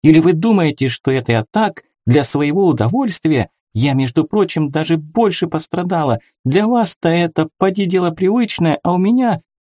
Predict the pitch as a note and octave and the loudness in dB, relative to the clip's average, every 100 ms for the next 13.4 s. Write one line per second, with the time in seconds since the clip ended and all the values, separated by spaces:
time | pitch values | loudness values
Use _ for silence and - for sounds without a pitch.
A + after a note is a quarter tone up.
0 | _ _ _ _ _ _ _ - A#2 G#2 | _ _ _ _ _ _ _ 0 2 2
1 | - - G#3+ - F3 D3+ D3 B2+ C3 C3 | -2 -4 -4 -4 -6 -4 -4 -2 -2 -2
2 | - A#2 A2 A2+ G2+ - G2 F#2 - B2 | -2 0 0 0 -2 0 0 0 -2 -2
3 | F3+ F#3 E3 C#3+ _ - A2 D3 C3+ E3+ | -2 0 -2 -4 _ -4 -2 0 -2 -2
4 | - F3 F3+ - D3 - - F2 G#2+ C3+ | -4 -4 -4 -6 -8 -8 -6 -4 -4 -2
5 | A2+ G2+ E2 - F2+ A#2+ A2+ G2 G2 E2+ | -2 -4 -6 -6 -4 -2 -4 -2 -4 -4
6 | D#2 F#2 E2 - E2+ F#2+ E2+ D#2 - - | -2 -2 -2 -4 -6 -4 -4 -4 -8 -18
7 | _ _ _ - C#2+ F2 E3+ - - C3 | _ _ _ -6 -4 -2 -4 -6 -4 -2
8 | G2+ - - E2 - F#2 E2+ E2 - G2+ | -2 -4 -6 -4 -2 -2 0 -2 -2 -4
9 | F#2+ - D#2+ E2 E2+ D#2+ - D#2 - - | -4 -4 -4 -2 -2 -4 -8 -12 -14 -6
10 | E2+ C#3 - - _ _ _ - D2 - | -2 -2 -4 -12 _ _ _ -8 -6 -4
11 | - A2+ F#3+ E3+ E3 - C3 A#2+ A2 C3 | -4 -2 -2 -2 -4 -4 -2 0 0 0
12 | A#2+ G2+ G2 - - G2 E2 D#2+ - C#3 | -2 0 -2 -2 -2 -2 -2 -4 -4 -4
13 | E3 D#3 C3+ C3 | -2 -2 -2 -4